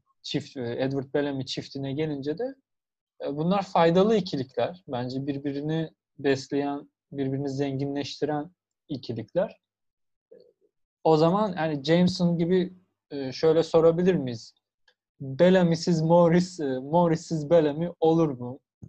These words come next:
E, sevgili Onur, ne düşünüyorsun?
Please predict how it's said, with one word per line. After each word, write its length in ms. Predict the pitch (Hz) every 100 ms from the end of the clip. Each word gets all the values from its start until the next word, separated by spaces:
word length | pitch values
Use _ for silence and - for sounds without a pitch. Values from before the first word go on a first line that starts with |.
| -
E, 40 | 110 - _ _ _
sevgili 460 | - 143 131 131 131
Onur, 220 | 120 110 - _ _ -
ne 200 | 147 131
düşünüyorsun? 500 | 117 120 117 -